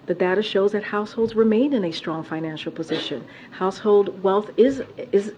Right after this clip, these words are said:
is, is at a record high, with lower income households seeing the largest gain since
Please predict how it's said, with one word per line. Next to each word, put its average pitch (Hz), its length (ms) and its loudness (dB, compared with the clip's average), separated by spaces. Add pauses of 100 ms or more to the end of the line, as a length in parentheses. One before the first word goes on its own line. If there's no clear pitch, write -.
is, 226 340 6
is 247 180 8
at 175 140 4
a 160 60 -2
record 156 320 -2
high, 156 300 -8
with 165 200 -6
lower 170 260 2
income 165 400 -4
households 156 520 -8
seeing 165 240 -2
the 160 100 -4
largest 160 380 -6
gain 165 240 -2
since 160 240 -8